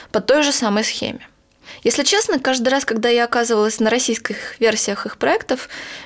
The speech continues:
мне не оставляло чувство, что им не хватает глубины. Но вот если посмотреть на берлинский спектакль в берлинском же контексте, эта необходимая глубина вдруг неожиданно появляется. То есть, ну вот смотрите, в Воронеже, конечно же, живут разные люди.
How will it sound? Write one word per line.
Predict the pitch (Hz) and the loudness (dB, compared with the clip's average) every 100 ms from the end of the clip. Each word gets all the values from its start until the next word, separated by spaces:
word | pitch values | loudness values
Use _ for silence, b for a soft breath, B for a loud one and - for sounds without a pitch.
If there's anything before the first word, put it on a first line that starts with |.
| - | 0
мне | 240 302 | 2 4
не | 262 | 2
оставляло | 240 233 233 240 | 2 0 2 2
чувство, | 233 403 - 254 | 0 -2 -2 -2
что | - | 0
им | 262 | 2
не | 247 | 2
хватает | 226 233 233 220 | 0 0 0 2
глубины. | 226 202 214 170 - - _ _ | 0 2 0 -2 -6 -16 _ _
Но | 214 | 0
вот | 262 - | 0 2
если | 262 240 | 2 2
посмотреть | 233 233 254 247 220 | 0 2 4 4 4
на | 220 | 4
берлинский | 214 247 240 202 175 | 4 4 4 2 -2
спектакль | - - 196 190 185 | -4 -4 -2 -2 -2
в | |
берлинском | 185 214 226 220 196 | 0 2 2 0 -2
же | |
контексте, | 185 190 226 - - - 226 - B B B - | -2 -2 -2 -2 -2 -4 -4 -6 B B B 0
эта | 220 | 4
необходимая | 240 240 - 226 233 233 | 4 4 2 2 2 2
глубина | 226 214 302 | 0 0 0
вдруг | 415 - 320 - | 0 -4 -4 -4
неожиданно | 269 254 285 277 269 | 0 2 4 4 2
появляется. | 262 262 254 220 - - - - - _ B | 2 2 2 2 0 -4 -6 -8 -12 _ B
То | - | 0
есть, | 233 - | 2 4
ну | 269 | 2
вот | 233 | 2
смотрите, | 247 254 190 - | 0 2 0 -2
в | 170 | -2
Воронеже, | 185 277 403 294 233 | 0 2 2 2 2
конечно | 220 226 311 | 0 0 2
же, | 254 208 | 0 0
живут | 196 - | 0 0
разные | 190 226 220 202 | 2 2 2 0
люди. | 175 - - | -2 -6 -10